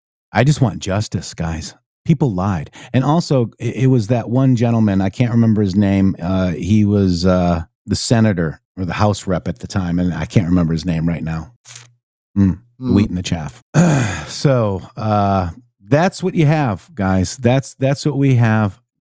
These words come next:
Speaker 1: to deal with. And that's what happened last night, yesterday. And by the way, this article came out: uh, Voice of Kids Murdered in Parkland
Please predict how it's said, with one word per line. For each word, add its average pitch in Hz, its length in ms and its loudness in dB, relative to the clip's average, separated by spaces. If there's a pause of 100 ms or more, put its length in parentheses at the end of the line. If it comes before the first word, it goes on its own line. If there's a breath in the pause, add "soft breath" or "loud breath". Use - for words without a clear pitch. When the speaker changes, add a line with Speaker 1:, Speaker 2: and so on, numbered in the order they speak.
(220)
Speaker 1:
to 107 100 0
deal 104 260 2
with. 95 300 0 (400 soft breath)
And 104 320 2
that's 117 260 0
what 143 100 -4
happened 110 440 0
last 104 360 0
night, 127 360 2
yesterday. 110 500 -2
And 117 100 4
by 135 160 2
the 123 100 0
way, 117 340 0 (260 loud breath)
this 147 300 0
article 120 400 -2
came 101 280 -2
out: 92 280 -4 (420)
uh, 98 200 0
Voice 139 360 0
of 135 140 -4
Kids 123 320 -2
Murdered 120 360 0
in 101 140 0
Parkland 117 560 -2